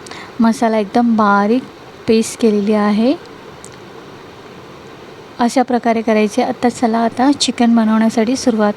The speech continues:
करूया. तर यासाठी मी सर्वात पहिले गॅसवरती कढई ठेवलेली आहे, त्याच्यामध्ये तीन टेबलस्पून ऑइल टाकलेलं आहे. आणि मग याच्यामध्ये आपण खडे मसाले टाकणार आहोत.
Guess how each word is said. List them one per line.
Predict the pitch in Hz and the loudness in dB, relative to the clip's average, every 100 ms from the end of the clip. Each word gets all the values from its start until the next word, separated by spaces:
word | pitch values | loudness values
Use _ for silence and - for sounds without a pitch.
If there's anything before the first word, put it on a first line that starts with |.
| - | 0
करूया. | 220 220 226 285 - - - - - - - - | 2 4 2 0 -8 -20 -20 -20 -20 -20 -20 -4
तर | 254 | 2
यासाठी | 233 240 254 262 247 247 | 4 2 2 0 2 4
मी | 262 | 4
सर्वात | 254 220 214 - | 4 2 2 0
पहिले | 226 220 262 | 0 2 4
गॅसवरती | 262 226 214 - 220 240 - | 4 4 0 0 0 0 -2
कढई | 226 208 | 0 0
ठेवलेली | 208 233 220 220 220 | 0 0 0 0 2
आहे, | 208 220 262 | 2 0 0
त्याच्यामध्ये | 233 220 226 214 208 233 294 - - - - - | -2 0 0 0 0 0 -2 -4 -14 -14 -6 2
तीन | 269 269 | 6 6
टेबलस्पून | 254 226 202 220 - 240 247 | 4 2 2 0 2 0 2
ऑइल | 247 214 202 | 2 2 2
टाकलेलं | 208 202 208 202 202 | -2 -2 0 0 2
आहे. | 202 202 226 294 - - - - - - - - | 0 0 0 -2 -6 -20 -20 -20 -20 -20 -12 -4
आणि | 214 226 | 0 2
मग | 233 262 | 4 4
याच्यामध्ये | 247 - 226 220 220 | 2 2 0 0 0
आपण | 214 254 | 0 0
खडे | 247 240 220 | 0 0 2
मसाले | 214 214 233 220 | 0 0 0 0
टाकणार | 220 208 202 208 | 0 -2 -2 -2
आहोत. | 208 208 240 | 0 0 0